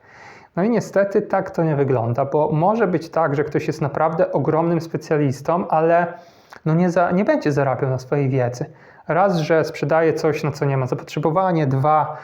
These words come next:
że sposób, w jaki podaje tą, tą wiedzę, jest nieatrakcyjny, że po prostu mówi o tym, co wie, a nie o tym, czego ludzie potrzebują.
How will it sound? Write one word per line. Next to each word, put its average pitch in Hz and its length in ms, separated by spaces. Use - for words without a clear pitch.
że 143 120
sposób, 165 380
w 143 40
jaki 147 180
podaje 147 340
tą, 160 260
tą 151 220
wiedzę, 143 280
jest 139 120
nieatrakcyjny, 160 880
że 151 80
po 165 100
prostu 170 340
mówi 160 300
o 151 100
tym, 160 400
co 147 220
wie, 156 340
a 147 100
nie 160 220
o 160 120
tym, 156 220
czego 143 260
ludzie 147 280
potrzebują. 156 640